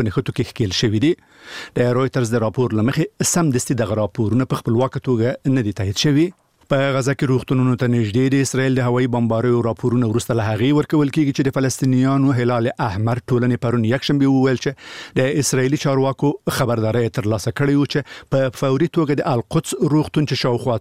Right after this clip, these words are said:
څوارلس زره کسانو پکې پناه اخیستې تخلیه کړي. په دې اړه چې د دوی څومره ټپیان دي نور جزئیات نه دي ورکړل شوي. اسرائیل حماس تورن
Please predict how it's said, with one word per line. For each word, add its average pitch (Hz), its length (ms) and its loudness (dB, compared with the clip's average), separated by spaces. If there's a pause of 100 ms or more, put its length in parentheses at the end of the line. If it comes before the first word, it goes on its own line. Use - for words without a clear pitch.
څوارلس 143 420 0
زره 110 220 -2
کسانو 113 320 -2
پکې - 200 -4
پناه 135 300 0
اخیستې 143 340 -2
تخلیه 104 440 -2
کړي. 139 160 2 (500)
په 139 100 0
دې 120 160 4
اړه 120 140 0
چې - 100 -2
د 113 160 -2
دوی 123 140 2 (100)
څومره 143 460 2
ټپیان 135 420 0
دي 120 140 2
نور 107 180 0
جزئیات 104 380 0
نه 110 80 2
دي 104 100 2
ورکړل 101 360 -2
شوي. 139 200 2 (600)
اسرائیل 123 340 0
حماس 135 320 0
تورن 135 240 2